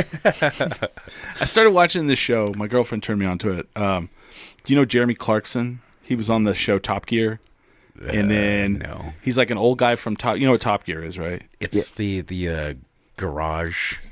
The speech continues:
Speaker 2: It's a
Speaker 1: uh,
Speaker 2: car, well, it's
Speaker 1: car,
Speaker 2: it
Speaker 1: a, a car,
Speaker 2: Yeah.
Speaker 1: uh, reality T V show, like a
Speaker 2: Yeah.
Speaker 1: competition.
Speaker 2: It's,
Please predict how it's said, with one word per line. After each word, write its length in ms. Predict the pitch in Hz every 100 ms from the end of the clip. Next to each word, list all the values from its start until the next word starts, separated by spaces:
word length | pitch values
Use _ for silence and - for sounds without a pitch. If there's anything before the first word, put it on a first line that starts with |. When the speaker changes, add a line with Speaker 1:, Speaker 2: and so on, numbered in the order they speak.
| -
Speaker 2:
It's 160 | 135 -
a 60 |
Speaker 1:
uh, 40 | 123
Speaker 2:
car, 180 | 175 123
well, 180 | 147
it's 100 | 139
Speaker 1:
car, 160 | - 147
Speaker 2:
it 60 | 131
Speaker 1:
a, 180 | 131 117
a 40 |
car, 680 | - - 127 123 120 117 117 - - -
Speaker 2:
Yeah. 320 | 92 98 98
Speaker 1:
uh, 60 | 92
reality 520 | 104 107 101 95 92
T 220 | - 92
V 120 | 87
show, 180 | 85 -
like 160 | 87 113
a 80 | 170
Speaker 2:
Yeah. 240 | 156 120
Speaker 1:
competition. 640 | 135 90 87 120 - -
Speaker 2:
It's, 180 | 143 143